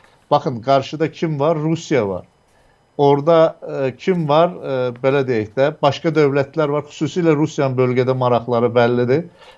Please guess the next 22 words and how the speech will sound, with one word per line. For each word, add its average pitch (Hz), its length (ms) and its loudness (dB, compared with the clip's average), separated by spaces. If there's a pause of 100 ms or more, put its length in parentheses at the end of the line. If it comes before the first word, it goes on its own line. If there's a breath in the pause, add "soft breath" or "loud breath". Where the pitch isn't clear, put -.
(100)
Bu 196 120 10
deməkdir 180 560 2
ki, 156 240 -6
əgər 147 240 0
belə 156 240 2
bir 147 160 -4
ifadə 127 480 0
edilirsə, 127 520 -2 (640 soft breath)
Rusiya 175 420 4
da 151 80 0
artıq 143 340 0
bu 147 160 0
reallığı 123 380 4 (100)
qəbul 139 320 4
etmişdir, 160 600 -6
digər 147 320 0
dövlətlər 123 500 -2
də 139 160 -4
bu 127 120 0
reallığı 117 520 2
qəbul 113 400 2
eləmişdir. 110 480 -4